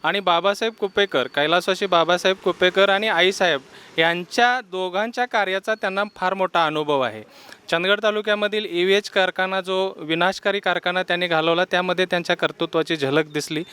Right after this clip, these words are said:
आणि इतर प्रश्न जे आहेत, महिलांचे प्रश्न असतील, बेरोजगारीचे, त्या सोडवू शकतील हे लोकांना ती गॅरंटी आहे. त्यामुळे ही नंदाताईंची गॅरंटी म्हणून लोक त्यांच्याकडे बघतायत आणि त्या सक्षमपणे पूर्ण करू शकतील ही आम्हाला पण खात्री आहे.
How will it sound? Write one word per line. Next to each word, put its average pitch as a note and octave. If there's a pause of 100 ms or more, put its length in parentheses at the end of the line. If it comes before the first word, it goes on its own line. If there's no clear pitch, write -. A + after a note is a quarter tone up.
(260)
आणि F#3
इतर A#3+
प्रश्न A3+
जे G#3+
आहेत, D#3
महिलांचे D#3
प्रश्न D3
असतील, C#3
बेरोजगारीचे, C#3 (300)
त्या G#3+
सोडवू A#3+
शकतील A#3
हे A3
लोकांना G#3+
ती A3+
गॅरंटी E3+
आहे. A2 (300)
त्यामुळे G#3+
ही A3+
नंदाताईंची A#3+
गॅरंटी G3+
म्हणून A3
लोक B3
त्यांच्याकडे G3
बघतायत D3+
आणि D#3+
त्या A3+
सक्षमपणे A#3 (280)
पूर्ण G#3
करू G3+
शकतील G3
ही A3
आम्हाला G3+
पण A3
खात्री B2+
आहे. G2+